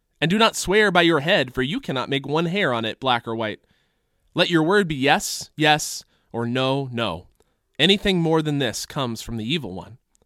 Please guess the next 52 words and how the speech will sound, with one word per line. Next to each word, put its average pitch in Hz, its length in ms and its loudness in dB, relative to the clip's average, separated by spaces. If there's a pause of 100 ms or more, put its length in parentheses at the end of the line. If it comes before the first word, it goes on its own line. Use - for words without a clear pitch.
(480)
You 151 120 4
have 180 120 2
heard 202 220 4
that 185 80 2
it 175 60 0
was 156 120 -4
said, 175 260 0
"An 147 100 -2
eye 165 220 2
for 165 140 -4
an 147 80 -2
eye 160 200 4
and 143 120 0
a 139 40 -4
tooth 196 260 -6
for 151 160 -2
a 143 40 0
tooth." 175 320 -2 (360)
But 139 140 -4
I 202 180 4
say 147 220 -2
to 131 140 -6
you, 113 260 -2 (320)
do 190 240 0
not 220 220 2
resist 151 460 -2
an 139 80 -2
evildoer. 110 560 -6 (420)
But 143 100 2
if 156 80 0
anyone 214 300 4
strikes 196 420 0
you 185 80 -2
on 185 60 0
the 156 100 0
right 156 220 2
cheek, - 320 -4
turn 175 240 -4
the 151 120 0
other 143 200 -2
also. 113 420 -4 (520)
And 139 100 2
if 165 80 0
anyone 208 320 2
wants 185 220 0
to 156 100 -6
sue - 280 -4
you 123 220 -2
and 120 100 -4
take 165 240 -8
your 147 100 -2
coat, - 400 -2